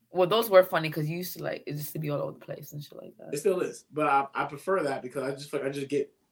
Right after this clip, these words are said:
Speaker 2: whatever it is I'm taking in, I feel like I just get more of it dry scooping.
Speaker 1: Hmm. So I'll go back to dry scooping.
Speaker 2: Well, I'm, I'm a little
Speaker 1: Flash
Speaker 2: low.
Speaker 1: recording.
Speaker 2: I'm a little low, so it's like,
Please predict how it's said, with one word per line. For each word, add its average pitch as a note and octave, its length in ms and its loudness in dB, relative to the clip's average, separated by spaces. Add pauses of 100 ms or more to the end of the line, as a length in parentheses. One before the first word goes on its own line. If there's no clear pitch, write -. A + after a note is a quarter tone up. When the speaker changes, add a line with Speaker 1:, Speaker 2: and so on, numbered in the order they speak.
(920)
Speaker 2:
whatever G3 360 6
it G3 180 4
is G3 160 2
I'm E3+ 120 -6
taking F3+ 300 -8
in, A3+ 260 -4 (560)
I C#3 100 -6
feel F3 200 -4
like F3 80 -2
I E3+ 40 -8
just E3 140 -6
get E3 200 -6
more D#3 340 -2
of C#3 120 -4
it A#2 280 -6 (720)
dry A#2 220 -10
scooping. - 340 -20 (1000)
Speaker 1:
Hmm. D4 180 -10 (520)
So - 160 -6
I'll A#3 80 -4
go A3 100 0
back A3 200 4
to C4 80 0
dry A3 200 0
scooping. - 400 -10 (2000)
Speaker 2:
Well, C#3+ 220 2
I'm, - 60 -6
I'm C3 80 -6
a D#3+ 40 -4
little E3 140 2
Speaker 1:
Flash F#3 180 10
Speaker 2:
low. D3 200 2
Speaker 1:
recording. - 280 -4 (200)
Speaker 2:
I'm D#3+ 120 -6
a F3 40 0
little F3+ 260 6
low, E3+ 320 4
so D#3 200 -2
it's D3+ 140 -2
like, D3+ 160 4